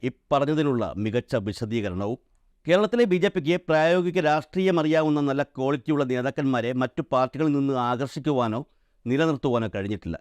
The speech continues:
എന്തിനേറെ, അവരുടെ മുന്നണിയെപ്പോലും നേരെ ചൊവ്വെ സംഘടിപ്പിക്കുവാനോ ചലിപ്പിക്കുവാനോ ഇതുവരെ കഴിഞ്ഞിട്ടില്ല.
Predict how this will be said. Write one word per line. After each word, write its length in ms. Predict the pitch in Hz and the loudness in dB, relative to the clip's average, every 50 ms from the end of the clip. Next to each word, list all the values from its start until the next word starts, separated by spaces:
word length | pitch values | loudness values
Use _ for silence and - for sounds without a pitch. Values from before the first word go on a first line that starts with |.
| _ | _
എന്തിനേറെ, 480 | - 117 127 143 139 127 127 143 143 123 - _ _ _ _ _ _ _ - | -4 -2 0 0 2 2 0 0 -2 -2 -6 _ _ _ _ _ _ _ -2
അവരുടെ 240 | 120 147 160 180 185 | 0 0 2 2 2
മുന്നണിയെപ്പോലും 720 | 165 156 156 156 165 175 185 202 196 - 190 185 180 175 | 2 2 2 2 2 2 2 2 2 0 0 0 2 2
നേരെ 240 | 151 156 156 156 170 160 | 2 2 2 2 2 0
ചൊവ്വെ 280 | - 160 151 160 151 | 0 0 -2 -2 -2
സംഘടിപ്പിക്കുവാനോ 840 | - - 131 131 127 156 156 135 151 156 123 160 143 143 135 131 135 | -2 -2 -2 -2 0 0 0 0 0 0 0 0 2 2 2 0 -2
ചലിപ്പിക്കുവാനോ 760 | 123 - 135 127 135 139 - 175 156 165 151 127 120 110 104 - - | -2 -2 -2 -2 -2 0 0 0 0 2 0 0 0 0 -4 -4 -4
ഇതുവരെ 340 | 117 117 117 117 117 120 - | -4 -2 0 0 0 -2 -2
കഴിഞ്ഞിട്ടില്ല. 480 | - 95 90 92 90 - 92 92 104 | -4 -6 -6 -6 -8 -6 -6 -6 -6